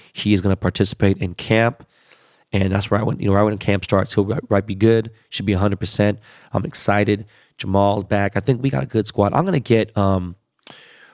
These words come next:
Mike Dugar and Christopher Kidd on the show so we can talk about some Seahawks shit.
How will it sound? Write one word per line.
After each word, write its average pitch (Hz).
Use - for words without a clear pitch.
Mike 127
Dugar 104
and 92
Christopher -
Kidd 107
on 92
the 90
show 92
so 85
we 101
can 98
talk 90
about 95
some -
Seahawks 92
shit. 92